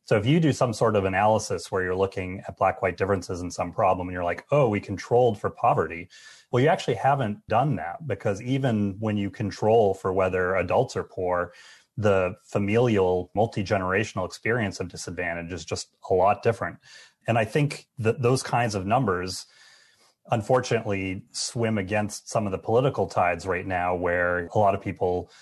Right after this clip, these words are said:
on the center right have newly discovered that there are a lot of poor whites out there. The success of J D Vance's book, Hillbilly Elegy, fantastic book for sure, talks about an important group of people.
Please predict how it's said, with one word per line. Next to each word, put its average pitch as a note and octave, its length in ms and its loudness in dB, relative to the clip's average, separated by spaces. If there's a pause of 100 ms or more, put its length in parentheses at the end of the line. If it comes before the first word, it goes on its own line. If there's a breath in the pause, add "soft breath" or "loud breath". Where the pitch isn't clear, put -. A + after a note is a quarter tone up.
(240 loud breath)
on G2 180 0
the F#2 60 -6
center F#2 320 0
right A2+ 340 4
have F#2+ 200 -4
newly G#2 260 -2
discovered F#2 720 0 (440 soft breath)
that F2+ 140 -4
there F#2+ 120 2
are F#2+ 40 4
a F2+ 60 4
lot F2 320 4 (120)
of F2+ 380 0
poor G2+ 240 2
whites C#3+ 300 2
out F2+ 200 0
there. - 320 -8
The E2+ 80 -10
success F#2 400 -6
of F#2+ 100 -6
J F2 180 -6
D F2+ 100 -6
Vance's F#2+ 380 -4
book, - 340 -4 (420 soft breath)
Hillbilly F2+ 360 0
Elegy, G2 440 2
fantastic G2+ 560 0
book D#3 200 2
for - 120 -4
sure, G#2+ 520 2
talks A2+ 260 0
about G2 220 2
an F#2+ 80 -6
important G2+ 560 -4
group A#2 240 -4
of - 100 -14
people. G2+ 460 -2